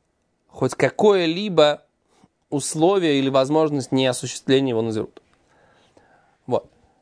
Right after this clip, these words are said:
Теперь, "Иртия лахоров эйно назир". Если этот человек развернулся и не дошёл до них, он,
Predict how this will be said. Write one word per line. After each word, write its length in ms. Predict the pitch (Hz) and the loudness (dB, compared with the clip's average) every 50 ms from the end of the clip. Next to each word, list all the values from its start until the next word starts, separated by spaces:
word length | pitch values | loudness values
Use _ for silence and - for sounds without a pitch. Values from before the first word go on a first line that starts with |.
| _ _ _ _ | _ _ _ _
Теперь, 420 | - 123 - 143 139 139 139 - _ _ _ _ _ _ _ _ _ _ _ _ _ _ _ _ _ _ _ _ _ _ _ _ _ _ _ _ | -12 -2 2 2 2 2 0 -4 _ _ _ _ _ _ _ _ _ _ _ _ _ _ _ _ _ _ _ _ _ _ _ _ _ _ _ _
"Иртия 640 | - 156 156 147 139 131 - - 226 247 254 240 226 | -4 0 0 0 0 -2 -4 -4 0 4 4 4 4
лахоров 680 | 208 196 180 170 160 147 - 143 127 127 151 190 175 | 4 4 2 2 0 0 0 0 2 2 2 0 0
эйно 260 | 170 180 175 180 196 196 | 0 0 2 2 2 2
назир". 340 | 185 170 143 127 107 98 - _ _ _ _ _ | 2 2 0 -2 -6 -8 -12 _ _ _ _ _
Если 420 | 135 143 175 208 247 240 - 220 | -6 -2 0 0 0 2 2 2
этот 220 | 214 202 196 170 | 2 2 0 -4
человек 580 | - - 156 143 139 147 165 160 135 - - - _ _ | 0 2 4 4 4 2 2 0 0 -2 -8 -18 _ _
развернулся 840 | - 135 131 135 143 151 156 160 180 196 226 269 277 285 - - 151 120 | -2 -2 -2 0 2 2 2 2 2 0 -2 -2 -2 -4 -2 0 0 0
и 140 | - - | 2 0
не 180 | 147 156 175 180 | 2 2 2 4
дошёл 400 | 165 165 151 151 - 202 226 240 | 2 2 0 2 2 2 2 2
до 120 | 233 226 | 0 -2
них, 260 | 220 226 226 220 - _ - | -2 -2 -4 -6 -8 _ 2
он, 320 | - 165 175 180 175 - | 4 4 4 4 0 -6